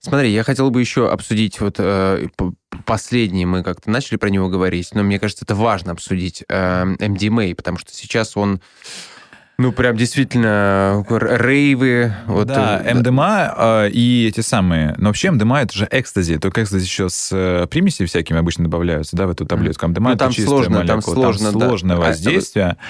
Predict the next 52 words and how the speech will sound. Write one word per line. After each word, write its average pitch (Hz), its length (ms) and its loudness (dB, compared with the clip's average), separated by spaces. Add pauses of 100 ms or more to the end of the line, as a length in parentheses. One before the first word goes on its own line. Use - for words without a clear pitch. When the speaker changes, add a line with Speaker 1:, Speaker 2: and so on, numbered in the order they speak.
(100)
Speaker 1:
Ну 123 100 2
вот 135 200 -2
что, - 160 -10
им-, 143 200 2
именно 143 360 2
эм 123 160 2
ди 117 120 0
эм 110 80 0
эй 92 100 0
чистый. 92 560 -4 (200)
Speaker 2:
Эм 113 160 2
Ди 113 120 2
Эм 113 60 4
эй, 143 220 2
он 127 140 2
тоже 107 220 2
действует 98 300 0
на 90 120 2
серотониновую 92 560 0
систему 131 380 0
и - 20 4
дофаминовую 98 460 2
систему. 80 500 -2
То 90 60 -2
есть 85 140 -6
это - 120 -6
вот 78 240 -6
чувство, 92 320 -4
когда - 180 -6
подъемно 92 540 0
под 80 140 -2
действием 80 300 -2
этого 87 260 -4
Эм 87 100 0
Ди 82 120 -2
Эм 82 80 0
эй, 78 180 0
это 87 200 -6
тоже 110 280 -2
действует. 85 400 -4
Кто 98 160 -2
еще 101 180 -2
раз? - 240 -8
Экстази 117 320 -2
что - 140 -6
такое? - 260 -6
Это 76 80 -2
наполовину 101 320 0
дофамин, 104 320 0
наполовину 95 300 -2
серотониновая 90 500 0
молекула. 80 480 -4